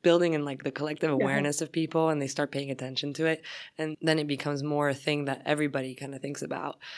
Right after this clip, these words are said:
Speaker 1: So it's really incredible that you're developing that side of things as well. And,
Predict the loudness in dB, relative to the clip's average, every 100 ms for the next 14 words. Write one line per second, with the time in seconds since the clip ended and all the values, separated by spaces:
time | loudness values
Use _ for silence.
0 | -16 -16 -2 4 4 2 0 2 2 2
1 | 0 2 -2 0 -2 -2 2 4 2 2
2 | -2 -2 -4 0 0 0 -2 -4 -12 0
3 | 2 2 -2 0 0 2 -2 -6 -8